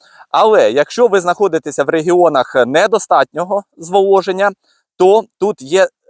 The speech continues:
е, певні моменти, е, від яких залежить,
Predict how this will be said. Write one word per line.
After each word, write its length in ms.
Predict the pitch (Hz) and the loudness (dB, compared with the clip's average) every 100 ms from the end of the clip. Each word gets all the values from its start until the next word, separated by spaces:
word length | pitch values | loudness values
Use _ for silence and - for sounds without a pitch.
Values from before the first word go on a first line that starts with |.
| 156 | 0
е, 140 | 147 - | 0 2
певні 400 | 165 165 175 165 - | 0 0 -2 -10 -4
моменти, 680 | 165 185 165 113 - 110 104 | -2 0 0 -2 -2 -4 0
е, 640 | 113 113 113 110 110 110 - _ _ - | 2 2 2 2 2 0 -4 _ _ -10
від 140 | 143 | -2
яких 280 | 165 202 185 | -2 0 -2
залежить, 560 | 151 165 202 180 170 | 0 2 2 0 -6